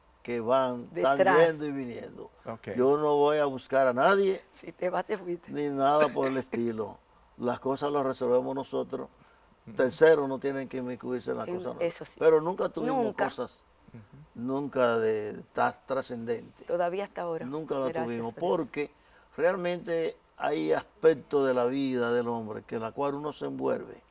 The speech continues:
Speaker 1: que le obligan a uno
Speaker 3: Bueno.
Speaker 1: mantener una postura.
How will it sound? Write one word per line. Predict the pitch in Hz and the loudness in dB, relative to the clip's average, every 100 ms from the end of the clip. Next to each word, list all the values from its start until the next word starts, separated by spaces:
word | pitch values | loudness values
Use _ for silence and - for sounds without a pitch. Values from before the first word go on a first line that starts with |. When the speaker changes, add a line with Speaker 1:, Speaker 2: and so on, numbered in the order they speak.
| _ _ _ _ | _ _ _ _
Speaker 1:
que | 135 131 | 0 2
le | 127 | 2
obligan | 123 110 131 147 131 120 | 0 -2 -2 -2 -2 -2
a | 117 | -4
uno | 135 | -4
Speaker 3:
Bueno. | 127 127 | -2 -4
Speaker 1:
mantener | - 127 131 123 110 - _ _ _ _ | -4 -4 0 0 0 -4 _ _ _ _
una | 131 139 127 | -6 -4 -4
postura. | 120 - - 147 104 - | -6 -8 -6 -4 -6 -10